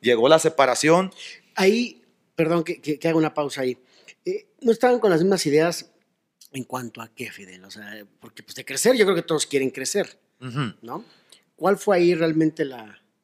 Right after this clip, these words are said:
Speaker 1: Yo creo
Speaker 2: la,
Speaker 1: que
Speaker 2: la discordancia?
Speaker 1: Sí, yo creo que no nos entendimos,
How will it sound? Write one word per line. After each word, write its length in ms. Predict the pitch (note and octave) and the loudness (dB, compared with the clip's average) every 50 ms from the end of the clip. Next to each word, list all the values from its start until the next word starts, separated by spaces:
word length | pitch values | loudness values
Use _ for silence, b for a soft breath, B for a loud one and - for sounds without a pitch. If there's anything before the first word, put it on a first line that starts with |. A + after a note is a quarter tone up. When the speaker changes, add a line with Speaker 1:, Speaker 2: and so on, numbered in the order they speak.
| _ _ _ _ _ _ _ _ _ _ _ _ _ _ _ _ _ _ _ _ _ | _ _ _ _ _ _ _ _ _ _ _ _ _ _ _ _ _ _ _ _ _
Speaker 1:
Yo 180 | - D3 D#3 - | 0 0 0 0
creo 140 | F3+ F#3 | -2 -4
Speaker 2:
la, 60 | - - | -2 0
Speaker 1:
que 440 | F#3+ G3 G3 F#3+ F#3 F3+ F3 D#3 C#3+ | 2 2 4 4 4 4 4 4 4
Speaker 2:
la 40 | C3+ | 2
discordancia? 600 | B2+ A#2 - C#3+ C#3+ D3+ C#3+ B2 A#2 - A2 _ - | 0 -2 -4 -6 -6 -6 -8 -8 -10 -18 -20 _ -6
Speaker 1:
Sí, 320 | - - F#3 F#3 D#3+ B2+ | -2 2 2 4 2 2
yo 160 | B2 D3+ D3+ | 0 -2 -2
creo 180 | - F3 F3+ - | 0 -4 -4 0
que 100 | - F#3 | 0 0
no 120 | F3+ F3+ | 0 2
nos 140 | F#3 F#3 E3 F3+ | 0 2 2 0
entendimos, 920 | D#3+ D3 - C#3 C3 B2 C3 C3 E3 F#3+ F#3 D3+ C3+ B2 A#2+ - - | 0 0 2 0 0 0 2 4 4 4 4 0 -6 -10 -12 -14 -18